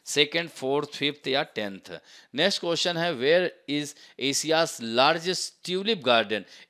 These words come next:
इंदिरा गांधी मेमोरियल ट्यूलिप गार्डन सिचुएटेड?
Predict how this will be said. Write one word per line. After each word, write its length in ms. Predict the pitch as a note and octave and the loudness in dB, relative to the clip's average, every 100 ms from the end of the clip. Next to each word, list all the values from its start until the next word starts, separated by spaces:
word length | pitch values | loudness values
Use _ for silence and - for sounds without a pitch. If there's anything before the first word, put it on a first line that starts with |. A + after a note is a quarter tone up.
| D#3+ | -8
इंदिरा 300 | F#3 G3+ G3 | 4 6 6
गांधी 340 | D#3+ D3 D#3 | 4 2 0
मेमोरियल 540 | C#3+ C#3 C#3+ C#3 D3 C#3 - | -2 -2 -2 0 0 -2 -4
ट्यूलिप 320 | E3+ G3 D3+ | 0 0 2
गार्डन 300 | C3 B2 B2+ | 4 4 -2
सिचुएटेड? 720 | B2 A2 - G#2 G#2 G#2 F2+ | -4 -6 -4 -4 -4 -4 -8